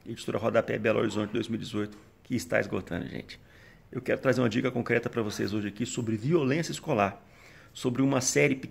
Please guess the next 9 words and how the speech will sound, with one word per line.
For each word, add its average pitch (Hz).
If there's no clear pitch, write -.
de 113
três 175
livros 127
bem 156
pequenos, 160
mas 123
muito 147
ricos, 127
muito 135